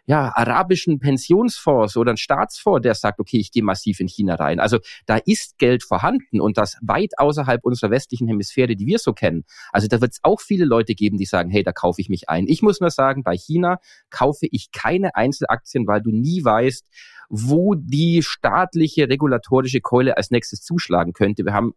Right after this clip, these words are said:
etliche Unternehmen gesehen, die da beeinträchtigt wurden. Deswegen immer über einen China-E T F.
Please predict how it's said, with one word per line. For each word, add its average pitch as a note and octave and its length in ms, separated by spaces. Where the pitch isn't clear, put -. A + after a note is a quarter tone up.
etliche E3 400
Unternehmen C3 420
gesehen, A#2+ 300
die A2+ 80
da G2+ 100
beeinträchtigt G2 640
wurden. G#2 280
Deswegen B2+ 300
immer F3 260
über C3+ 220
einen G#2+ 120
China-E E3 420
T - 160
F. D3+ 240